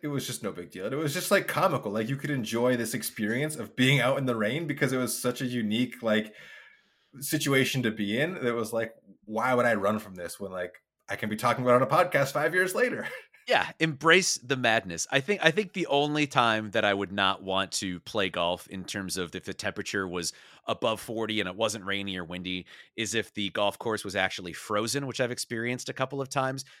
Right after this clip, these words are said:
Speaker 2: 'cause the ball bounces like a trampoline off of
Speaker 1: Mm.
Speaker 2: the green. It's like a version of golf, but not really, and it can be ultimately frustrating. I had a match about a month ago that I played in these conditions, and,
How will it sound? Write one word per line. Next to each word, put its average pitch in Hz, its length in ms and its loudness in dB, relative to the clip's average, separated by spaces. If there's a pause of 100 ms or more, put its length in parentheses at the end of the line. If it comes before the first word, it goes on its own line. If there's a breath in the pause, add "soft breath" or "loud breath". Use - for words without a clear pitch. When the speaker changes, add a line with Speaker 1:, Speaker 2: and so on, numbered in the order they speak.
(120)
Speaker 2:
'cause 120 100 -6
the 123 100 -4
ball 110 380 0
bounces 110 460 0
like 101 160 -4
a 95 40 -8
trampoline 107 640 -4
off 98 240 0
of - 100 -12
Speaker 1:
Mm. 80 40 -16
Speaker 2:
the 98 60 -16
green. 107 360 -6 (240 loud breath)
It's - 160 -8
like 214 140 2
a 160 80 4
version 135 360 0
of 117 140 -2
golf, 107 360 2
but 98 160 -2 (340)
not 110 320 0
really, 104 320 0
and 87 80 -4
it 82 80 -14
can 85 140 -12
be 92 120 -8
ultimately 87 480 -8
frustrating. 95 640 -6 (360 soft breath)
I 82 40 -8
had 107 120 -2
a - 20 -6
match 90 240 -4
about 95 160 -4
a 85 60 -6
month 87 160 -8
ago 92 240 -4
that 85 100 -2
I 80 100 -6
played 92 200 -6
in 95 80 -8
these 95 120 -8
conditions, 95 520 -6
and, 82 160 -8